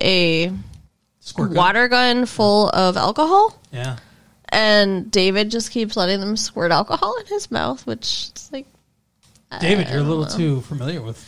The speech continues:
Speaker 2: things squirting in your mouth.
Speaker 1: Yeah, I didn't, I didn't love that. Um, <laughs> he gets completely trashed.
Speaker 2: Oh, yeah. He learned how to make good margaritas or something.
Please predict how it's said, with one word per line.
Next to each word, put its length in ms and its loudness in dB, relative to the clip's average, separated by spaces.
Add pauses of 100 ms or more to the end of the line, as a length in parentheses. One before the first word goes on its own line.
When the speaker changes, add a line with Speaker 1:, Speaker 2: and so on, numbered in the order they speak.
(120)
Speaker 2:
things 200 -8
squirting 340 -6
in 60 -8
your 80 -8
mouth. 200 -4
Speaker 1:
Yeah, 300 0
I 40 -6
didn't, 300 -8
I 80 -10
didn't 260 -6
love 200 -4
that. 280 -8 (480)
Um, 520 0 (160)
<laughs> 560 -14
he 200 2
gets 240 0
completely 520 -4
trashed. 680 -2
Speaker 2:
Oh, 160 0
yeah. 320 -8 (100)
He 120 2
learned 220 2
how 80 0
to 80 -2
make 280 -2 (220)
good 200 0
margaritas 680 -2
or 60 -10
something. 440 -12